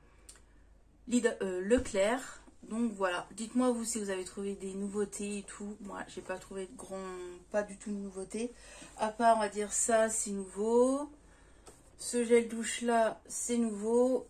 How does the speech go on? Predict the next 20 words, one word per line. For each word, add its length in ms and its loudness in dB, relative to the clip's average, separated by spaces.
Et 120 -4
puis 560 -4
euh, 500 -4
les 140 2
vernis. 380 0
Si 180 -10
si 280 -8
les 120 -2
vernis 640 -4
euh, 240 -6
c'est 300 -6
nouveau, 360 -4
les 140 2
vernis 320 -4
comme 200 -6
ça. 360 0
Et 200 0
les 260 0
masques, 580 -6
voilà. 280 -6